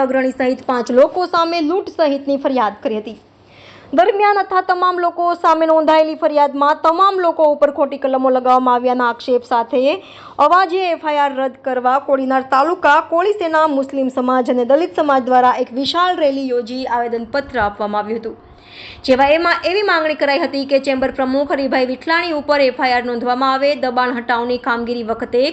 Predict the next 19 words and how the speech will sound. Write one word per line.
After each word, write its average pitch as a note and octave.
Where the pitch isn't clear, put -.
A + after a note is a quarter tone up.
કોળી F4+
સેનાના B3+
પ્રમુખ B3
રમેશભાઈ A#3
ચુડાસમા A#3+
અને D4
માંધાતા E4
સંગઠનના C4+
પ્રમુખ D4
હરેશભાઈ A#3
દમાણિયા A#3+
સહિતના B3+
કોળી E4
યુવાનો C4
સાથે B3
તેઓ A#3
પાણી A#3
દરવાજા A3+
પાસે A3